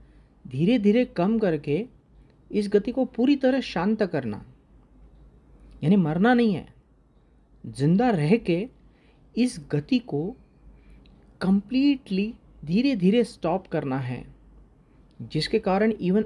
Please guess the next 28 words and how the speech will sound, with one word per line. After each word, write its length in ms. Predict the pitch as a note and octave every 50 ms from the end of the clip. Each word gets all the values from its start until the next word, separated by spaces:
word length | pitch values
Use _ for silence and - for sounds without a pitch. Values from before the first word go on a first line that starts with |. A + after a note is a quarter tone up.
| - -
आपका 240 | E3+ E3+ - G#3+
हार्ट 360 | F3 - - D#3+ F3 G3+ G#3+ F#3+
भी 120 | E3+ F3+
रुक 160 | E3+ F3+ E3+
जाए 380 | D#3+ D3 C#3+ C3 C3 E3+ A#3 - - - - - - - _ -
और 100 | - F3
जब 180 | D#3+ F#3+ G#3 G3+
आप 140 | G#3 G#3 G#3
सांस 540 | - - - - - E3+ F3 G3 F#3+ - -
लेंगे 520 | C#3+ C3+ D3+ G3 A3 G#3 G3+ F3+ G#3 C4 - - - - - - - - - -
तो 80 | - A3
फिर 240 | G#3+ - B3 C4 C#4
से 160 | C4+ - C4+
हार्ट 480 | A#3+ F#3 E3+ E3+ F#3 G#3 G3+ - - - - - - - -
शुरू 300 | - - G#3+ A#3 A#3+ G#3+
हो 100 | F#3+ E3+
जाए। 300 | C#3+ C3 A#2 A2 C3 D3 - - - - - - - - - - - - - - - -
यह 220 | B2+ E3 G3 G3
actually 460 | F3+ F#3+ - - F3+ E3 F3 F3 F3 F3 - - - - - - - - - - - - - - -
पतंजलि 460 | D3 D3 F3+ F#3 F3+ D#3+ D3+ C#3+ C#3
ने 260 | C3+ D3 D3 E3 F3 - - -
अपने 180 | C#3+ - - D#3
सूत्र 380 | D3 - F#3 F#3 F3+ - E3+ D3
में 140 | D3 C#3
बताया 380 | B2+ A#2+ - B2+ A#2 A2+ A2+ A#2
है, 220 | A2+ A2+ A#2 F#2 - - - - - - - - - - - - - - - - - -
तस्मिन् 500 | F#3 F3 - - - F#3 F3+ F3 E3+ D#3
सति 400 | - D#3 D3 - F#3 A3 B3+